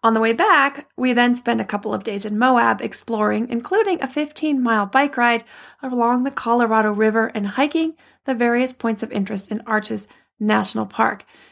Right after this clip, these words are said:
And yes, my kids, even my five-year-olds, rode the entire way and then hiked around four miles throughout Arches. They were super troopers. I'm so proud of them.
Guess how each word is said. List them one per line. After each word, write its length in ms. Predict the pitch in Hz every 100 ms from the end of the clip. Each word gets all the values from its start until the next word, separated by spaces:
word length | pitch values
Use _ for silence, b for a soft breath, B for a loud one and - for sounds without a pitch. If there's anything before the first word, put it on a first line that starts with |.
| b
And 240 | 233 233
yes, 400 | 233 233 220 -
my 200 | 233 254
kids, 360 | 254 302 240 -
even 480 | - 220 226 262 294
my 160 | 330 311
five-year-olds, 640 | - 330 285 240 220 208 -
rode 400 | 208 208 208 202
the 180 | - 226
entire 440 | 226 208 214 208 202
way 240 | 220 220
and 140 | - 247
then 140 | 254
hiked 460 | 247 285 302 - -
around 380 | 277 277 277 254
four 260 | 269 262 262
miles 360 | 247 240 220 - -
throughout 640 | 247 233 - 226 214 - _ -
Arches. 560 | 208 202 214 202 - _ _ _ _ -
They 120 | 247
were 180 | 254 277
super 440 | 262 - 247 240 202
troopers. 480 | 196 202 208 196 -
I'm 180 | 214 214
so 460 | 208 - 226 208
proud 300 | 196 202 -
of 100 | -
them. 320 | - 156 202